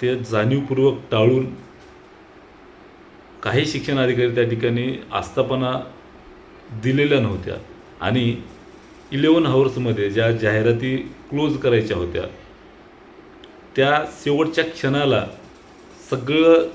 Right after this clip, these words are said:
जाहिराती तयार असतानासुद्धा शिक्षणाधिकाऱ्यांनी ती जाहिरात दिलेली नव्हती. तर या अनुषंगाने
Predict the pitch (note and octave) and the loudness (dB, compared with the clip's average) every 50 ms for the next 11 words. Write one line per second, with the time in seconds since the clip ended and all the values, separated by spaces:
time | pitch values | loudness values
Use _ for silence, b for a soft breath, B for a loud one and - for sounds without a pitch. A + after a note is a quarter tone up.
0 | - - - - - - - - - G#2+ A2+ A#2 B2 B2+ C3 B2+ B2+ C3 C3 C3+ | -12 -18 -20 -20 -20 -20 -16 -8 -4 -2 0 2 2 2 0 -2 -2 -4 -4 -4
1 | - - - - - A2+ A#2+ B2 B2 A#2 A#2 G#2+ - - - C3 B2+ C3 A#2 A2+ | -6 -8 -10 -4 0 2 2 2 2 0 -2 -6 -8 -6 -2 -2 0 0 -2 -2
2 | - A#2 A2+ A2 A#2+ G#2+ F2+ F2+ - - - - - - - - - - - A2+ | -2 -2 0 2 2 0 0 -2 -6 -14 -18 -20 -20 -20 -20 -20 -18 -12 -12 -8
3 | - B2+ B2 B2 A#2+ A#2+ A#2 A#2+ A2+ A#2 A2+ A#2 A#2 A2+ A2+ B2 A#2+ A#2+ A#2+ A#2+ | -6 -4 -2 0 0 0 2 2 2 2 2 2 0 -2 -2 -4 -4 -4 -4 -6
4 | - - - - - G2+ F#2+ G#2 G#2+ A2+ G#2+ G#2+ - A2 G#2+ G#2+ G2+ F#2+ F#2 F2 | -8 -12 -12 -6 -4 -2 -2 0 -2 -2 -4 -6 -6 -6 -4 -4 -4 -4 -4 -6
5 | E2+ E2 E2 - - - - - - - - - - - - - - - - - | -6 -8 -8 -10 -12 -14 -18 -20 -20 -20 -20 -20 -20 -20 -20 -20 -20 -20 -20 -20
6 | - - - - - - - - - - - - - - - - - - - - | -20 -20 -20 -20 -20 -20 -20 -20 -20 -20 -20 -20 -20 -20 -20 -20 -20 -20 -20 -20
7 | - - A#2 A2+ A#2 A#2+ C3 D3+ D3 - D3 B2 A#2 A2+ G#2+ G#2 G#2+ G#2 A2 G#2+ | -12 -6 0 2 4 4 4 4 2 0 -2 0 0 0 0 0 -2 -4 -8 -8